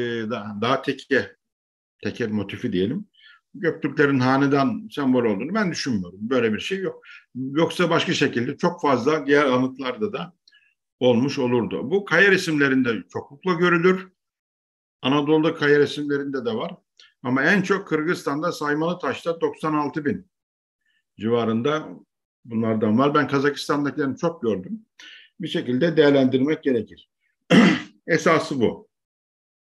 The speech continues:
Ama, e, diğer bir açıdan baktığımızda işte eğer Hunlar zamanında görülüyorsa, kutluysa diyorum, Göktürklerin şey zamanı, günün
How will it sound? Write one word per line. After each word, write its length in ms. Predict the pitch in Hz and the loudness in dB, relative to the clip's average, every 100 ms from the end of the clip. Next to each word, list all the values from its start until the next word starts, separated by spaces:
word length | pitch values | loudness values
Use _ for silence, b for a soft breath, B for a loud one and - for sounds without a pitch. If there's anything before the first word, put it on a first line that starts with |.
| _ B B B | _ B B B
Ama, 460 | - 180 196 - - 135 | 2 4 4 2 -4 2
e, 60 | 127 120 117 113 107 - _ - 123 | 4 6 6 4 2 -2 _ -20 0
diğer 240 | 170 214 | 2 4
bir 80 | 214 | 2
açıdan 340 | 185 190 190 | 0 -2 0
baktığımızda 840 | 185 180 - 160 143 123 170 196 - - | 0 -2 -6 -4 -4 -2 -4 -4 -14 -20
işte 180 | - 139 135 | -10 -8 -2
eğer 180 | 147 156 | 2 2
Hunlar 420 | 147 156 170 175 | 2 2 4 4
zamanında 460 | 165 156 147 147 131 | 6 6 6 4 4
görülüyorsa, 760 | 123 117 110 110 101 120 110 | 2 0 0 0 0 -6 -12
kutluysa 640 | 120 - 131 143 - 95 - _ _ 87 82 | -14 -4 -2 0 -2 -6 -10 _ _ -20 _
diyorum, 340 | 82 85 127 - b b b _ | -14 -12 -12 -14 b b b _
Göktürklerin 760 | 135 147 185 190 185 185 165 | 0 0 -4 0 4 4 2
şey 200 | 139 165 | -2 0
zamanı, 420 | 160 139 220 175 156 | 0 0 0 0 -4
günün 280 | 151 170 | -6 -6